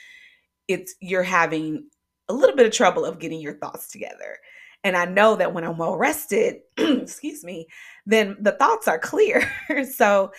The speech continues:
in this season, you know, maybe you work, and so you have a lot more hours than you normally would because of the season, um, or you're traveling,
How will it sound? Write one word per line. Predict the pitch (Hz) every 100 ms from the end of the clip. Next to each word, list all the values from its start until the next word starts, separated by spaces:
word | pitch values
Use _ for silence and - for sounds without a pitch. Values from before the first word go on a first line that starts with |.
| - - - _ _ -
in | 240 254
this | 285 269 -
season, | 240 247 247 240 226
you | 240
know, | 214 180 175
maybe | 180 202 220
you | 175 190 185
work, | 170 175 185 - _ _ _ _ _ _ _ -
and | 196
so | 202
you | 185 180
have | 165 160
a |
lot | 160 -
more | 190 -
hours | 247 262 247 247
than | 208 196
you | 190
normally | 180 170 165 160
would | 165 165
because | 165 - 165
of | 156
the | 151
season, | - 185 170 170 160 160 - - - _ _
um, | 240 185 165 165 -
or | 175 170 165
you're | 160 156 147
traveling, | - 202 208 202 185 180 175 165 165